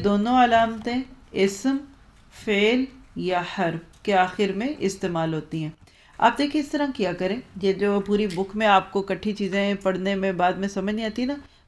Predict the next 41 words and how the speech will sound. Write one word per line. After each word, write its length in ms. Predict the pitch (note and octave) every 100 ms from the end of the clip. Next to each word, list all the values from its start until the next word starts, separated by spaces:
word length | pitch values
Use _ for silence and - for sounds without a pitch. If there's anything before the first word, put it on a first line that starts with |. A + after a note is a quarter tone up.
| -
साथ 300 | A3+ G#3 A#3
एक 140 | G#3+
notepad 460 | G3 F3 F3+ E3+ E3
ले 120 | D#3+
लें, 160 | D3 D#3 - - - - -
इसी 240 | A3 A#3+
book 220 | G#3+ A#3 A3+
page 260 | G#3+ G3+ G3+
पे 100 | A#3
लगाना 380 | A3 G3+ F#3 G3
चाहें। 280 | G3+ G3 G3
ये 80 |
आपको 240 | G3+ G3+ A3+
मैं 160 | A3+ A#3
एक, 120 | G#3
यकीन 320 | G#3+ A3+ A3+
करें, 180 | B3 C4+
shortcut 480 | - G3+ G#3+ - A3
बता 320 | G3+ F#3+ F3
रही 240 | F3 G3+
हूँ, 100 | A3
मुझे 180 | G3+ G3
बताना 340 | G3 F#3 G3
नहीं 140 | B3+ D4+
चाहिए 300 | A3+ F#3 F3
वैसे 260 | E3 -
आपको, 340 | D#3+ D3+ - D#3 - - -
लेकिन 400 | F3 G3 G3+ G#3+
आपको 300 | F#3+ F#3+ A3
फिर 160 | G#3+ G#3+
याद 320 | F3+ F3 G3
करना 240 | F#3+ D#3+ E3+
आसान 340 | E3 E3 E3
हो 80 | D#3
जाएगा। 360 | D#3+ D#3+ F#3+ G3+ - - - -
आप 320 | G3+ A3 A#3 -
number 280 | F#3 F#3+ F#3
one 200 | F3 E3+
लिखें, 360 | D#3+ D3+ D3+ D#3 - - -
का, 280 | G#3 G#3+ A3+
की, 560 | A3+ - G3+ G#3+ A3